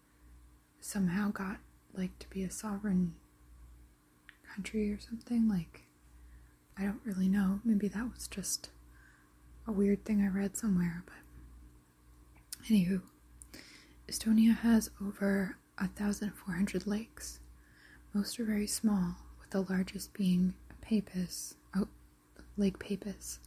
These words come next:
um, being three thousand five hundred fifty-five kilometers squared.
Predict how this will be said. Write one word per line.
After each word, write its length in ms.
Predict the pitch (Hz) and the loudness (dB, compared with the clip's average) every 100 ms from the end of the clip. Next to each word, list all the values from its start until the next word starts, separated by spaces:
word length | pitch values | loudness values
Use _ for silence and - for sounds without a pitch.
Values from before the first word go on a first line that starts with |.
| - - - - - - - | -20 -20 -20 -20 -20 -20 -4
um, 720 | 196 185 185 190 180 180 180 175 - - 202 | 0 4 6 4 4 2 0 -4 -10 -12 -10
being 240 | - 185 - | -4 -4 -2
three 140 | 208 | -4
thousand 460 | 185 202 185 196 185 | -2 0 2 0 0
five 200 | 202 185 | -2 -2
hundred 380 | 185 - 185 | -2 -2 -6
fifty-five 460 | - - - 190 175 - - | -6 -18 -12 -10 -10 -12 -4
kilometers 360 | 185 180 180 - - | 0 2 0 -4 -16
squared. 680 | - - - 202 175 - - | -10 -8 -8 -10 -10 -16 -20